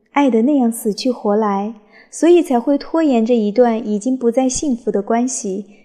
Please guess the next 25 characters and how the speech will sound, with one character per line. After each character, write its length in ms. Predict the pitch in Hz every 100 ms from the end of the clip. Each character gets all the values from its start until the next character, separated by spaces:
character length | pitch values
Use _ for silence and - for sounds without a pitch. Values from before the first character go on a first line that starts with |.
| -
骗 260 | - 311
自 140 | 254 262
己 140 | 226
说 560 | 208 247 233 247 - - -
会 220 | - 311
变 260 | 311 311
好 260 | 247 226 208
的。 240 | 208 214 226 - _ _ _ _ _ _
只 140 | - 240
是 420 | - 285 254 226 - -
回 300 | - 240 240
忆 240 | 277 254
也 140 | 226
有 100 | 226
耗 280 | 208 - 240
尽 240 | 220 240 214
的 60 |
一 160 | 202 202
天， 460 | 202 220 214 226 - _ _ _ - _
就 140 | - 285
像 240 | 285 294
我 80 | 240
的 80 | 226
小 240 | 233 214
说 480 | 202 247 240 240 233